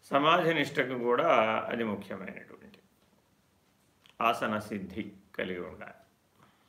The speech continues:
ప్రసాద బుద్ధి కలిగి ఉండాలి, సౌమనస్యం కలిగి ఉండాలి. వీటన్నింటినీ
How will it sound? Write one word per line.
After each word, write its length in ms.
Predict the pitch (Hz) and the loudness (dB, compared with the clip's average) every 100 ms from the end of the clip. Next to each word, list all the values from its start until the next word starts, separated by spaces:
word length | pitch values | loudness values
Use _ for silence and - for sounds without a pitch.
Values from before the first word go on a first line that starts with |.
| _ _ _ _ _ _ - _ _ _ _ _ _ | _ _ _ _ _ _ -20 _ _ _ _ _ _
ప్రసాద 500 | 123 123 131 123 123 113 101 | -2 2 4 4 4 2 0
బుద్ధి 340 | 98 95 107 - - - | -4 -4 -6 -8 -14 -6
కలిగి 280 | 120 95 95 | -4 -4 -6
ఉండాలి, 280 | - - - _ _ _ _ _ _ _ _ _ _ _ _ _ _ _ _ _ _ - | -14 -18 -20 _ _ _ _ _ _ _ _ _ _ _ _ _ _ _ _ _ _ 0
సౌమనస్యం 840 | 135 139 139 127 113 - 120 - - _ _ - | 4 4 2 2 0 -4 -8 -10 -12 _ _ -4
కలిగి 260 | 98 87 80 | -2 -4 -8
ఉండాలి. 300 | - - - _ _ _ _ _ _ _ _ _ _ _ _ _ _ _ - | -14 -18 -20 _ _ _ _ _ _ _ _ _ _ _ _ _ _ _ -6
వీటన్నింటినీ 680 | 160 160 170 185 185 180 | 2 4 4 2 2 0